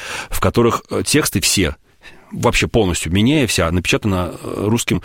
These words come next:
гражданским шрифтом. Щас входят в обиход, возвращаются Минеи уже на церковнославянском языке, что тоже очень хорошо, я это приветствую, потому что на начальном этапе можно, м, через, э, богослужебный,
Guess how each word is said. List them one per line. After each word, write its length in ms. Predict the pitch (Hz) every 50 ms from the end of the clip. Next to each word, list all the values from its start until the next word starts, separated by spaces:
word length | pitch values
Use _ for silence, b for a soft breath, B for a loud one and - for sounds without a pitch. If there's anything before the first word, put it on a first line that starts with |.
| B B B B B
гражданским 720 | - - - - 101 90 92 87 - 117 113 107 - 101 90
шрифтом. 420 | - - 98 87 - - - - - B B B B B
Щас 240 | B 139 135 135 -
входят 360 | - - - 185 185 139 - 98
в 40 | 107
обиход, 460 | 101 110 110 - 117 98 85 - -
возвращаются 640 | 90 92 95 101 113 110 - 123 104 90 - - 90
Минеи 300 | 92 95 98 95 87 82
уже 180 | 82 82 87 85
на 120 | 85 85
церковнославянском 800 | - - - - 98 90 87 - - 98 127 151 147 - 120 107
языке, 240 | 98 104 98 101 92
что 140 | - - -
тоже 220 | - 104 90 87
очень 220 | 85 - - 82
хорошо, 340 | 78 - 90 110 - - 135
я 80 | 127 104
это 100 | - 80
приветствую, 460 | - 98 95 92 92 85 - - 73
потому 180 | - - 90 80
что 100 | - -
на 60 | 98
начальном 420 | 107 113 - 120 107 95 92 95 104
этапе 340 | - 202 220 - - 82 B B B B B B B
можно, 360 | - 135 175 156 135 117 104 - _ _ _ _ -
м, 320 | 160 147 135 120 110 107
через, 400 | 101 - 117 104 101 95 - - B B B B B B -
э, 140 | 110 101 92
богослужебный, 600 | 92 107 107 107 - 143 135 156 160 139 120